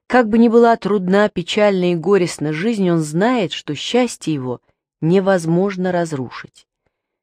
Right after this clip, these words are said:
Но ведь об этом и слова самого Христа: "Ищите прежде Царство Божие,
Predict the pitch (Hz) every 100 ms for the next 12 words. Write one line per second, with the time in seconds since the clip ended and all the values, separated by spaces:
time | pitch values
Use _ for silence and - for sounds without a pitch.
0 | _ _ _ _ _ - 170 175 180 175
1 | 185 190 185 180 - _ _ _ 165 -
2 | 165 160 175 - 160 160 - 170 - -
3 | 220 214 _ _ _ _ _ _ _ 170
4 | - - 214 - - 185 185 175 170 214
5 | 220 - - 139 147 143 123 120